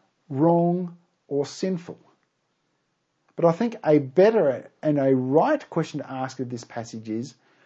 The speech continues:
Does this thing help me to run the race? Does it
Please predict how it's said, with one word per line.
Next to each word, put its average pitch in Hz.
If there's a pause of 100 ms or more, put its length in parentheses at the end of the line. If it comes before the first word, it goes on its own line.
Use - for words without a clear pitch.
(760)
Does 214
this 208
thing 170 (720)
help 208
me 156
to 160
run 151 (240)
the 175
race? 185 (800)
Does 185
it 190